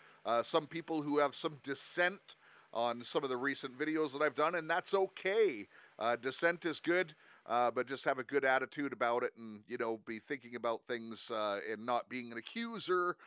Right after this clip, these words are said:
or anything like that, unless you have strict evidence. For instance, I've had people come on, uh, even this morning, uh, being an acu-, accusing me of being an accuser, and they didn't even watch the video. I just simply challenged them. I said, "Hey, uh,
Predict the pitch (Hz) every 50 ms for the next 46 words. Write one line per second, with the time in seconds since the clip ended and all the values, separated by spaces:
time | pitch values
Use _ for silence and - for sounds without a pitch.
0 | - - - - _ - 131 135 135 139 143 135 123 147 139 127 123 120 - 139
1 | 139 - 151 151 143 147 165 - - 156 160 147 151 143 165 135 - - - -
2 | 165 160 - - - - 156 147 139 131 113 104 95 - - - - - - -
3 | - - - - - 156 147 151 143 139 - - 139 135 123 - 127 123 120 -
4 | 135 123 120 117 110 - 147 139 - 135 - - 156 147 151 151 147 147 143 139
5 | 139 135 - - - - _ _ - 110 120 127 - 175 202 220 196 208 190 -
6 | _ _ _ - - 165 147 - - 156 175 196 190 170 151 139 127 131 127 -
7 | _ - _ _ _ 127 131 127 123 110 101 147 147 143 139 135 131 131 - -
8 | - 185 - - _ - - 165 156 135 - - 240 269 262 - - 214 185 190
9 | 214 214 196 165 143 131 165 170 160 147 160 151 139 - - 214 220 208 185 135
10 | 143 143 139 143 143 135 139 135 131 156 156 156 156 147 147 143 143 139 131 -
11 | 143 139 175 202 170 139 131 131 143 135 143 139 - - - 185 180 - 151 131
12 | - - 180 190 196 202 170 123 123 139 139 143 135 123 - 160 151 156 208 269
13 | 262 151 104 - - - - - - - - - 131 131 131 131